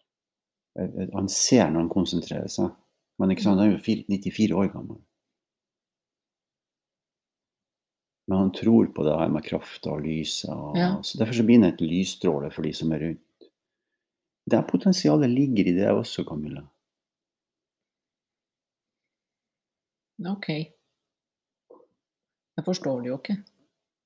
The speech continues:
Speaker 1: Nei, ne-, du trenger ikke forstå det akkurat nå, men jeg vil si det til deg.
Speaker 2: Ja.
Speaker 1: Det er derfor du er så tiltrekkende.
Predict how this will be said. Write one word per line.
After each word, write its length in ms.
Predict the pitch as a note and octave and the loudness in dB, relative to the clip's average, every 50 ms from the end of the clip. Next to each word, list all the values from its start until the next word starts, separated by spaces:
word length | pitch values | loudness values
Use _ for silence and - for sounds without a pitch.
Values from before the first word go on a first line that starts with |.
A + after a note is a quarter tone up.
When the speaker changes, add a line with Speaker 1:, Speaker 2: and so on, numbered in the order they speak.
| _ - | _ -2
Speaker 1:
Nei, 420 | - A2 A2+ A#2 C3+ D3+ D#3 C#3+ A#2 - _ _ _ - | 2 4 4 6 6 4 2 0 -2 -6 _ _ _ -4
ne-, 280 | - - A#2+ - - - - C#3 | 2 4 4 4 4 4 2 2
du 60 | C#3 C3+ | 2 2
trenger 240 | - - D#3+ F3 E3 | 2 4 6 6 4
ikke 160 | - A#2 A#2 | 4 -2 -2
forstå 180 | A#2 - B2 A#2+ | 2 2 4 4
det 80 | A2+ G#2 | 4 2
akkurat 320 | A2 A2+ - G#2+ G2+ - | 2 2 2 2 2 4
nå, 240 | - B2 C#3 D3+ C#3 A2+ | 4 6 8 8 8 8
men 140 | G#2+ G#2 G#2+ | 6 6 6
jeg 120 | A2+ A#2+ | 6 6
vil 160 | C3 B2 A2+ | 6 4 2
si 280 | - - - - C#3 - | 0 -6 -2 2 2 2
det 200 | - - - - | 2 0 -4 -2
til 260 | - D3+ D3+ D3 A2+ | 0 0 2 2 0
deg. 140 | - - - - _ _ - | -2 -6 -12 -14 _ _ -10
Speaker 2:
Ja. 180 | G3 E3+ D#3+ E3 - _ _ _ _ _ | -8 -6 -6 -8 -10 _ _ _ _ _
Speaker 1:
Det 100 | - G#3 | -8 -6
er 120 | - - | -4 -4
derfor 220 | - D3 - - F3+ | -6 -6 -4 -4 -4
du 60 | D3+ | -4
er 40 | D3 | -4
så 140 | - - - | -4 -8 -10
tiltrekkende. 1000 | - - - G#3+ A3 A3 G#3 - - - - - - - - G2+ F2+ - - | -4 2 4 6 6 4 2 -4 -10 -12 -12 -10 -8 -6 -4 -4 -4 -6 -8